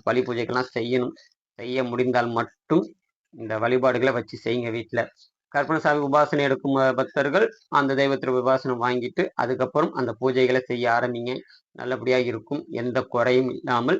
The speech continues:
நல்லபடியா பண்ணலாம். உபாசனை எடுக்கும் பக்தர்கள் அதுக்கான படையல்கள் போட்டு நல்லபடியா உபாசனை எடுங்கள்.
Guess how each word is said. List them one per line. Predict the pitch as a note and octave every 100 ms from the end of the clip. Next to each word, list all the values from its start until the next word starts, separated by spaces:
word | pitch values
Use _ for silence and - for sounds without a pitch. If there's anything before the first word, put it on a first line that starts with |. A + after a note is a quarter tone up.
| -
நல்லபடியா | B2 A#2 A2+ B2 B2+ -
பண்ணலாம். | A#2+ A2+ A#2 A2+ - _ _ _ _ _ _ _ B2+
உபாசனை | B2+ B2+ C#3 C#3 C3+
எடுக்கும் | C3 - A#2+
பக்தர்கள் | A#2 B2 A#2 E3+ - -
அதுக்கான | C3 C3 C3+ C3 -
படையல்கள் | B2 C3+ A#2 B2 A#2+
போட்டு | A#2+ A2 D#3
நல்லபடியா | B2+ B2 B2
உபாசனை | A2+ B2 - A#2
எடுங்கள். | A2+ A#2+ B2+